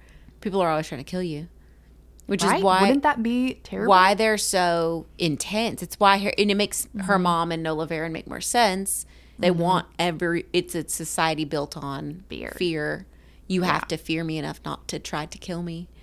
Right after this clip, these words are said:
Speaker 1: I get, I, I understand Nola Varon, and I do think this author's also very good at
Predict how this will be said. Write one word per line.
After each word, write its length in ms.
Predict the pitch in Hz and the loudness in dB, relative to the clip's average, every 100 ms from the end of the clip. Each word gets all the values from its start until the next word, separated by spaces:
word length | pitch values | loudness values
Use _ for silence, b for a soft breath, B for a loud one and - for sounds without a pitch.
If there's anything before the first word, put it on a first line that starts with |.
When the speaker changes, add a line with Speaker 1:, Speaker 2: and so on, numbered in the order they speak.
| B B | B B
Speaker 1:
I 140 | - 240 | 2 2
get, 260 | 226 311 - | 2 0 2
I, 200 | 247 202 - - - - 190 | 0 0 -12 -20 -20 -2 4
I 100 | 208 | 4
understand 680 | 220 208 - - 180 190 | 4 -2 -6 -4 -2 -2
Nola 260 | 190 190 202 | -4 -2 -2
Varon, 380 | 202 196 196 202 | -2 -2 -2 -2
and 140 | 240 | 0
I 100 | 254 | 2
do 200 | 220 254 | 2 -2
think 320 | 254 233 226 - b b b - | -2 -2 -4 -10 b b b 0
this 260 | 208 - - | 0 0 2
author's 300 | 175 190 170 | 4 4 0
also 260 | 101 170 185 | -2 -2 -2
very 220 | 180 175 | -2 -2
good 200 | 175 165 | -2 -4
at 360 | - 170 170 | -2 -2 -2